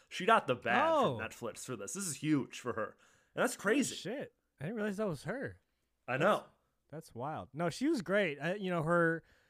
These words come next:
Speaker 2: when, uh, when Drama is calling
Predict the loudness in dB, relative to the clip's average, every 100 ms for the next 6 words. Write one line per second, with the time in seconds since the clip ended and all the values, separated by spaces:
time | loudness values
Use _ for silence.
0 | _ _ _ _ -2 0 2 0 -2 -4
1 | 0 0 2 0 -2 -6 _ _ _ _
2 | _ -12 -4 0 2 2 0 -4 -6